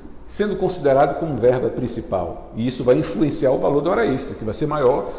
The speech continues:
já que sua base de cálculo também vai ser superior. Então, é interessante na hora de se fazer o pedido do adicional noturno, né, que seja, se tome cuidado de fazer menção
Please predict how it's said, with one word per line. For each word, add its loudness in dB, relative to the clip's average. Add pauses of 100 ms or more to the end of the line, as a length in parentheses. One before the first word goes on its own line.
(120)
já 2
que -4
sua 2
base -2
de -8
cálculo 0
também -2
vai -4
ser -8
superior. -8 (640)
Então, 2 (240)
é 2
interessante 2
na 2
hora 6
de -4
se -8
fazer -4
o -4
pedido -6
do -2
adicional -4
noturno, -4 (500)
né, -6
que -6
seja, -2 (240)
se -10
tome 4 (480)
cuidado 0
de -4 (1120)
fazer 2
menção 0